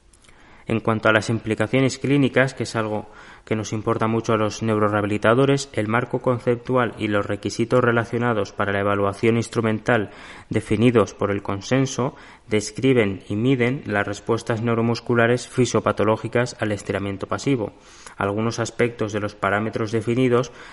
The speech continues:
ya han sido validados en varios, eh, grupos de pacientes en comparación con las puntuaciones clínicas y, eh, evaluadas antes, eh, del tratamiento. Se podría utilizar, además,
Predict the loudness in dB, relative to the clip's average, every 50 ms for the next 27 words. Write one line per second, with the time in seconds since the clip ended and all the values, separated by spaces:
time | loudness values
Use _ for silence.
0 | -16 -10 -2 0 2 2 0 -2 -6 -6 -4 -4 -2 -2 -2 -4 -4 -10 -4 -2
1 | 0 0 0 2 4 4 4 4 4 0 -4 -8 -14 -20 -20 -20 -20 -14 -10 -8
2 | -8 -2 0 2 2 4 2 2 0 -4 -6 -6 -6 -4 -4 -4 -6 -4 -4 -4
3 | -2 -2 -2 -4 -2 0 2 2 2 2 2 0 0 0 -2 -8 -20 -20 -20 -20
4 | -20 -20 -18 -6 -4 -4 -2 0 -2 0 2 2 0 0 -2 0 0 0 0 0
5 | 0 2 2 2 0 -2 -4 -4 -4 -4 -2 -2 -4 -2 0 0 0 0 0 -4
6 | -2 -2 0 2 2 2 2 2 0 0 0 -6 -14 -6 -2 0 0 0 -2 -6
7 | -12 -20 -20 -20 -10 -2 0 2 2 2 2 0 0 0 0 0 0 2 2 2
8 | 2 2 0 -2 -4 -4 -2 0 0 0 0 -2 -10 -8 -6 -4 -2 -2 -2 -2
9 | -4 -4 -4 -6 -6 -6 -6 -8 -6 -8 -8 -10 -14 -18 -20 _ _ _ _ _
10 | _ _ _ _ _ _ _ _ _ _ _ _ _ _ _ _ _ _ _ -20
11 | -20 -20 -20 -20 -18 -10 -6 -6 0 0 2 4 6 4 4 4 4 2 2 2
12 | 2 2 2 2 2 0 -4 -10 -18 -20 -20 -20 -20 -20 -20 _ _ -4 -2 0
13 | 0 2 4 4 4 2 0